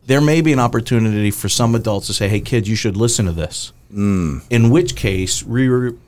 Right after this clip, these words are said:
Speaker 1: really want you to connect your brand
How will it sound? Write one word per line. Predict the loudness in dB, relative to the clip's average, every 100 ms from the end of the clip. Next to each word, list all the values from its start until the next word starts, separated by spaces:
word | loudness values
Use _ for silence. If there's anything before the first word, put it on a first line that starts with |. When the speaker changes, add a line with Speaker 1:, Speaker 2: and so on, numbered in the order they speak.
| _
Speaker 1:
really | -4 0 2
want | 0 0
you | -2
to | -2
connect | -4 -4 -4 -6 -4
your | 0 0
brand | 0 -2 -2 -2 -4 -8